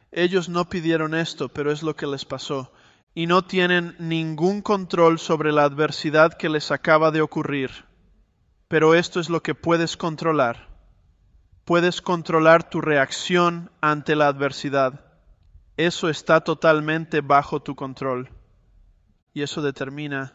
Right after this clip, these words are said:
si vas a ser un cristiano en crecimiento. Cómo respondes a ello determina si vas a ser un cristiano en crecimiento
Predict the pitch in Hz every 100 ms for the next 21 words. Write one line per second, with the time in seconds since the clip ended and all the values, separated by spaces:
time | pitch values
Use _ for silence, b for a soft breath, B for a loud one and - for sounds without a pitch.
0 | _ - - 135 139 139 - 143 135 135
1 | - 127 - 127 131 127 135 127 135 131
2 | 127 123 123 _ _ _ _ _ _ _
3 | _ _ - 165 175 170 143 - - 160
4 | 160 143 - 131 135 139 127 127 _ _
5 | _ _ _ _ _ _ - 135 139 135
6 | 139 143 135 135 _ _ _ _ _ _
7 | - 139 135 135 139 147 139 139 - 131
8 | - 135 135 135 131 131 135 - 139 135
9 | 135 135 - 127